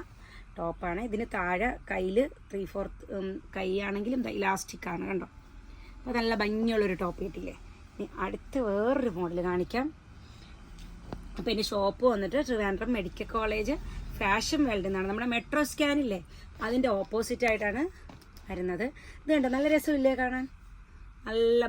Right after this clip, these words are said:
ഭംഗിയുള്ള ടോപ്പാണ്. ഇതിൻ്റെ ഒരു ഈ താഴ്ഭാഗം എന്ന് പറയുന്നത് എങ്ങനെയാണ് വരുന്നത്, കണ്ടോ? ഈ ഡിസൈൻ, ഇവിടെ ഒരു ഡിസൈൻ, ഇവിടെ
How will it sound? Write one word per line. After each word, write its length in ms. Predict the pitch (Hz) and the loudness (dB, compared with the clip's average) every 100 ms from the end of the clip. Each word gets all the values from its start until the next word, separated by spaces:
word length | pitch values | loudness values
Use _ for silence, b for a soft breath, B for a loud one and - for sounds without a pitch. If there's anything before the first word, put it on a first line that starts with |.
| 202 | 2
ഭംഗിയുള്ള 880 | 202 208 220 226 233 233 214 196 208 | 0 0 0 0 0 0 0 0 -2
ടോപ്പാണ്. 460 | 180 175 - 180 226 349 - B B B - | -4 -6 -6 -4 -2 -2 -8 B B B -8
ഇതിൻ്റെ 220 | 247 262 277 | -2 2 2
ഒരു 100 | 277 - | 2 -2
ഈ 40 | 285 277 | -2 0
താഴ്ഭാഗം 640 | 233 240 247 254 240 226 262 | 2 2 2 2 2 2 2
എന്ന് 100 | 285 262 | 4 2
പറയുന്നത് 360 | 214 214 220 214 | 2 0 0 0
എങ്ങനെയാണ് 460 | 214 233 254 214 202 | 2 4 4 4 2
വരുന്നത്, 280 | 190 175 190 | -2 -4 -2
കണ്ടോ? 180 | 202 180 - - - B B B - | -2 -4 -8 -18 -20 B B B -4
ഈ 260 | 285 262 262 240 | -4 -2 -2 0
ഡിസൈൻ, 360 | 247 - 269 262 | 0 6 6 6
ഇവിടെ 180 | 226 269 269 254 | 4 4 6 6
ഒരു 100 | 254 247 | 6 2
ഡിസൈൻ, 320 | - 294 294 320 | 0 0 0 0
ഇവിടെ 200 | 220 233 | 0 4